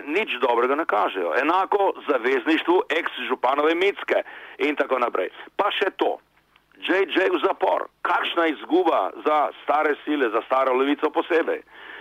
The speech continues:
Pa Zemljarič v preiskavo. A, nekaj se le dogaja, nekaj je ne-, drugače, a ne? In zato morda,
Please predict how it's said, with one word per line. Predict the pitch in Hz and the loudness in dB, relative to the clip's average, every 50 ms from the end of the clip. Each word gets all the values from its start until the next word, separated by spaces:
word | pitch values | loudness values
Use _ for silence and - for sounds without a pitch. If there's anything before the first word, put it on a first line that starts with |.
| - - - - | -18 -18 -6 -4
Pa | 139 147 139 - | -4 -2 0 0
Zemljarič | 180 202 226 220 214 202 202 196 - | 0 0 2 2 2 2 2 2 0
v | 190 - | -2 0
preiskavo. | - 190 190 170 - - - 202 220 214 180 123 80 67 - - - - - - - - _ _ | 0 0 0 0 -2 -2 0 0 2 2 0 0 -2 -4 -8 -14 -20 -20 -20 -20 -20 -20 _ _
A, | - 139 160 160 151 | -4 -2 -2 0 0
nekaj | 160 175 165 - 156 139 | 0 0 0 0 0 0
se | - 165 | 2 2
le | 165 | 2
dogaja, | 180 170 170 160 185 196 202 202 196 190 170 123 | 4 4 4 4 2 4 4 4 2 2 0 0
nekaj | 135 135 143 185 208 - 196 185 185 185 180 - - _ _ _ _ _ _ - | -2 -2 0 0 2 2 2 2 4 2 2 0 -2 _ _ _ _ _ _ -4
je | 143 165 190 196 131 85 78 | 0 2 2 2 2 0 -2
ne-, | 85 107 135 - | -6 -8 -8 -4
drugače, | - - 143 147 135 127 117 - - - 71 64 | -2 0 0 2 2 2 0 0 -2 -4 -4 -4
a | 82 104 110 | -2 -2 -2
ne? | 107 - - - _ _ _ _ _ _ _ _ _ - - - - - - - _ _ - - - _ _ _ - | -2 -4 -6 -12 _ _ _ _ _ _ _ _ _ -20 -20 -20 -20 -20 -20 -20 _ _ -20 -20 -20 _ _ _ -2
In | 202 226 240 240 208 165 | 0 0 2 2 2 2
zato | 196 175 - - 135 107 92 85 - - - - - - _ - | 0 0 2 2 0 0 0 -2 -6 -12 -20 -20 -20 -20 _ -14
morda, | 95 98 104 101 98 110 113 147 160 175 165 - | -6 -2 0 0 0 0 0 0 0 -2 -4 -10